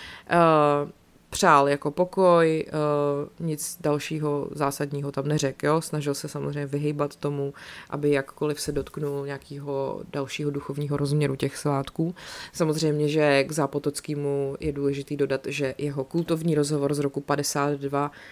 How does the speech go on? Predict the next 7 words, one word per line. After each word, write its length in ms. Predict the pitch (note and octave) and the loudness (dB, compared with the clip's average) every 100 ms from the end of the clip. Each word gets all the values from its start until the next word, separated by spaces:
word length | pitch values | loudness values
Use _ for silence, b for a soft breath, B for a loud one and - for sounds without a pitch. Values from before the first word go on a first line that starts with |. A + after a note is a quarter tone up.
| B B - - | B B -20 -12
eh, 80 | - D3 C#3 C3+ C3 C3 - _ _ | -6 -2 -2 -2 -4 -8 -14 _ _
potom 400 | - D#3 D3 C#3 B2 _ _ _ - | -12 -2 0 0 -6 _ _ _ -2
vysvětluje, 720 | D#3+ - E3+ D#3+ D#3+ D3 C#3 | -2 2 2 2 2 4 4
jak 220 | C#3 C#3 | 2 0
se 220 | - C#3+ | -4 -4
místo 600 | C#3+ C3+ - - C3+ B2+ - | -4 -8 -6 -4 -2 -2 -2
Ježíška 840 | D3 C#3 C#3 - - C#3 C3 B2+ | -2 -2 -6 -6 -2 0 0 -4